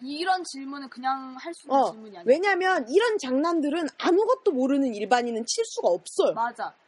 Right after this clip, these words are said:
Speaker 1: 이런 장난은 정말
Speaker 2: 어.
Speaker 1: 아무것도 모르는 일반인은 이렇게 장난을 칠 수 없고, "야, 근데 뭐,"
Speaker 2: 아니,
Speaker 1: 그냥
Speaker 2: 이런 머리가 굴러가질
Speaker 1: 굴러가지가
Speaker 2: 않아.
Speaker 1: 않아. 이런 질문이 나올 수가
Speaker 2: 어.
Speaker 1: 없어.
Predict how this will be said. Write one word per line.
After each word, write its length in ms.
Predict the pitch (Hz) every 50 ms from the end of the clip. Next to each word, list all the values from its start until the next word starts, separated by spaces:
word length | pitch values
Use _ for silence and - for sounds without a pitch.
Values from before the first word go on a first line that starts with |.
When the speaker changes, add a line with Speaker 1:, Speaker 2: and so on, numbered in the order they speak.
| _ -
Speaker 1:
이런 340 | 233 254 285 294 302 294
장난은 360 | 269 - 220 208 214 214 196 190
정말 360 | - 202 202 208 214 220 214 330
Speaker 2:
어. 80 | 370
Speaker 1:
아무것도 420 | 262 - - 403 381 415 403 359 269
모르는 260 | 262 277 294 285 254
일반인은 500 | 233 247 254 247 247 254 277 285 262 196 -
이렇게 400 | 214 247 277 320 330 _ - 349
장난을 300 | 339 285 226 226 240 247
칠 100 | - 302
수 60 | - 294
없고, 120 | - 196 226
"야, 160 | 226 202 190
근데 340 | - - 262 254 262 247 208 _ _ _ _ _ _ _ _ _ -
뭐," 140 | 226 - - _ _ _ _
Speaker 2:
아니, 160 | - - 285 339
Speaker 1:
그냥 140 | 330 302 -
Speaker 2:
이런 300 | 269 339 415 480 427 311
머리가 320 | 262 254 285 381 403 480 -
굴러가질 600 | - - 277 277 330 403 427 453 480 508 359 381
Speaker 1:
굴러가지가 140 | 370 233 208 - 240 220
Speaker 2:
않아. 120 | 208 233
Speaker 1:
않아. 340 | 208 160 233 226 226 226 - -
이런 220 | 233 294 320 311 285
질문이 560 | - - 269 269 285 294 311 359 349 320 294
나올 200 | 233 208 214 240 262
수가 200 | - - 269 220
Speaker 2:
어. 0 | -
Speaker 1:
없어. 360 | 330 349 254 180 151 160